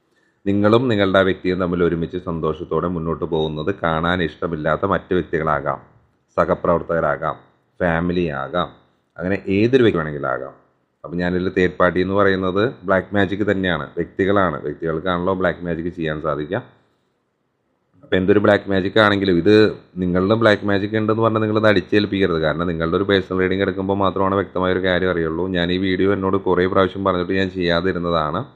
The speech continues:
പിന്നെ കുറേ പേരൊക്കെ നമ്മുടെ അടുത്ത് റീഡിങ്ങിന് വരുമ്പോൾ അവരെ എനിക്ക് എന്നിലേക്ക് അടുപ്പിച്ച് തരുമോ,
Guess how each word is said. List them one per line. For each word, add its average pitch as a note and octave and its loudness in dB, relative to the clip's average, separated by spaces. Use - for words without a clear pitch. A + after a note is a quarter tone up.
പിന്നെ G2+ 2
കുറേ G#2+ 8
പേരൊക്കെ G#2 4
നമ്മുടെ G2 2
അടുത്ത് G2 0
റീഡിങ്ങിന് F#2 0
വരുമ്പോൾ F#2 2
അവരെ F#2 4
എനിക്ക് F#2 -4
എന്നിലേക്ക് F2 0
അടുപ്പിച്ച് F2 -4
തരുമോ, F2 0